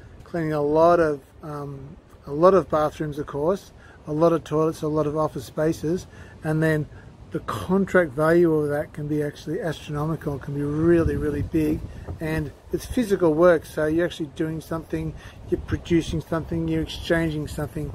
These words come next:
with the client. And, you know, I'd, I'd, I'll just do a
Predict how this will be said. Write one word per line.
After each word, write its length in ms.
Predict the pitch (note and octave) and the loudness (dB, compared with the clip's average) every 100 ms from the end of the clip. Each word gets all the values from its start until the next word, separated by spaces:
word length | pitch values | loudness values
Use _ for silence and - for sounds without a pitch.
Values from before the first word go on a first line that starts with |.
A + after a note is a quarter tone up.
| - - - | 0 0 2
with 200 | F3+ E3+ | 2 2
the 80 | |
client. 580 | - - E3+ E3 D3+ G#3+ - - - - - | 0 -2 0 2 0 -4 -10 -14 -12 -10 -2
And, 420 | E3+ F3 E3+ D#3 - - - - - - | 0 2 0 -4 -10 -10 -10 -10 -10 -6
you 80 | D#3 | -2
know, 220 | E3 F#3 | 2 2
I'd, 80 | F3+ - | 0 0
I'd, 240 | F#3 F3 | 2 2
I'll 160 | G#3 F3+ | 4 4
just 240 | E3+ - | 2 -2
do 180 | - E3 | 2 4
a 300 | D#3 D#3 D3+ | 4 4 2